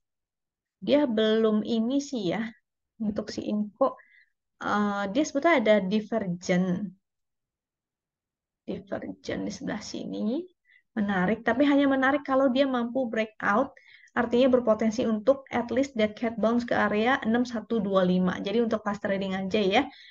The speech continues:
Kalau dia udah tercapai target, udah nggak bisa naik lagi, maka jangan lupa untuk taking profit. Ini ber-, menarik, tapi hanya untuk fast trading aja karena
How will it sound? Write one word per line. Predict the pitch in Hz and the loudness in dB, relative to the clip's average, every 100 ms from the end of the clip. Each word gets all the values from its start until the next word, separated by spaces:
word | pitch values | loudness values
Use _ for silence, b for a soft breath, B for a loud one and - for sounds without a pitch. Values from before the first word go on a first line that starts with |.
| - | -6
Kalau | - 202 | 2 2
dia | 190 202 | 4 2
udah | 196 202 | 0 -2
tercapai | 202 202 208 185 208 208 | -6 -4 -4 -2 -2 0
target, | 196 190 196 262 285 | 0 0 4 4 4
udah | 214 196 190 | 2 0 0
nggak | 180 | -2
bisa | - 208 | -2 -4
naik | 190 185 | -4 -2
lagi, | 185 196 254 | -2 0 0
maka | 240 196 - 254 254 | 2 0 -2 -2 0
jangan | 202 180 | 0 0
lupa | 180 196 | -2 -4
untuk | 185 208 | -4 -6
taking | 180 - 175 | -8 -4 -4
profit. | 175 185 180 - 208 B B B - | -2 -6 -6 -8 -10 B B B 2
Ini | 226 220 | 4 6
ber-, | 214 202 - | 4 2 0
menarik, | 220 247 226 208 285 285 | 2 4 2 2 0 0
tapi | 247 226 - 262 285 269 240 | -4 -4 -2 2 2 2 0
hanya | 233 214 240 | 2 4 2
untuk | 214 208 254 - | -2 -4 -6 -6
fast | 220 | -8
trading | - 202 196 196 | -4 -4 -2 -2
aja | 190 240 | 0 0
karena | 226 240 285 | 0 0 0